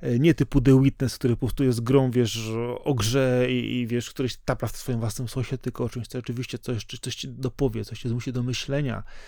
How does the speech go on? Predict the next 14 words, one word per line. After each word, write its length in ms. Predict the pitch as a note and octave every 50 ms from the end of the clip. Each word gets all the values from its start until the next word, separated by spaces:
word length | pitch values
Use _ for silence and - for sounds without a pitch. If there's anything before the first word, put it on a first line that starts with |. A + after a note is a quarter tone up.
| - - - - - - - _ -
e, 300 | - - F#2+ E2+ G2 G#2+
co 120 | - - A#2
często 300 | - B2 A2+ - - C3
jest 140 | B2 A#2+
niejednoznaczne, 680 | C3 C3 B2+ C3 C3+ B2+ C3+ C#3 C#3 - - D3+ D3 - -
jest 180 | - C#3+ B2+ -
dobrą 600 | B2+ A2+ A2 A#2 B2 F3 E3 C#3+ B2+ A#2+ A2 G2
naprawdę 480 | F#2 F#2+ G#2 G2+ - A2+ G#2 G#2 G#2+ G#2+
grą 240 | G2+ A2+ B2 B2+ A2+
w 60 | -
tym, 480 | - B2+ A#2+ A#2+ A#2+ A#2+ A#2+ A#2+ A#2+ A#2+ A#2 A2+ A2+ A2+ A2 A2 A2 A2 A2
e, 40 |
swoim, 560 | A2 - - - - - - C3 A#2+ A2+ A2+ G#2+
powiedzmy, 540 | - A#2+ A2 B2+ A#2+ - - A#2+ A#2 A2+